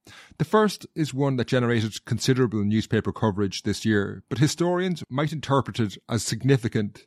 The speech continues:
for different reasons than journalists this year did. So on August twentieth this year, Micheál Martin, the current Taoiseach, that's the Prime Minister for international listeners,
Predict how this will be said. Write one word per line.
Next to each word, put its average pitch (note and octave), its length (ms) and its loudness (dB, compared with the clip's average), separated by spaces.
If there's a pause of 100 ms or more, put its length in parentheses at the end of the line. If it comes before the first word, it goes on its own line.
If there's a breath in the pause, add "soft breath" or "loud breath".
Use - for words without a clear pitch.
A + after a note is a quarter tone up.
(140)
for A#2 160 2
different A#2+ 500 0
reasons G#2 440 2
than G2+ 180 0
journalists A2 840 0
this A2 240 -2
year G#2+ 200 4
did. G2+ 280 0 (680 soft breath)
So - 160 -4
on D#3 80 0
August G3 560 0
twentieth A2 520 -2 (300)
this G#2+ 240 -2
year, G#2 380 2 (200)
Micheál B2+ 280 4
Martin, A2 600 2
the - 60 -10
current A#2+ 420 0
Taoiseach, A2+ 440 0 (280)
that's B2 200 -2
the - 40 -2
Prime A2+ 220 2
Minister A2 480 -2
for A2 140 -8
international G2+ 560 0
listeners, G2+ 440 -6